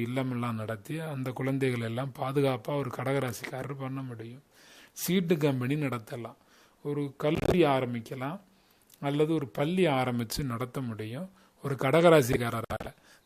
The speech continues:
தலைமை ஆசிரியரா ஒரு கடகராசிக்காரர் இருந்தாருன்னா அந்த பள்ளிக்கூடத்துக்கே நல்லது. ஒரு இந்த இதுலலாம் காலேஜ் எல்லாம் வார்டன்னு சொல்லுவீங்கல்ல,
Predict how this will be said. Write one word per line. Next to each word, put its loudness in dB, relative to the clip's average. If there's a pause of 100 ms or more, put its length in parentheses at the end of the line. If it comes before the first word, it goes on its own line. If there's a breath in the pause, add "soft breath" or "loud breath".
தலைமை 8 (100)
ஆசிரியரா 8
ஒரு 8
கடகராசிக்காரர் 2
இருந்தாருன்னா -4 (180)
அந்த -8 (100)
பள்ளிக்கூடத்துக்கே 2 (100)
நல்லது. -6 (680 soft breath)
ஒரு 2 (800 soft breath)
இந்த -6 (540)
இதுலலாம் 2
காலேஜ் 6 (140)
எல்லாம் 2
வார்டன்னு 10
சொல்லுவீங்கல்ல, -2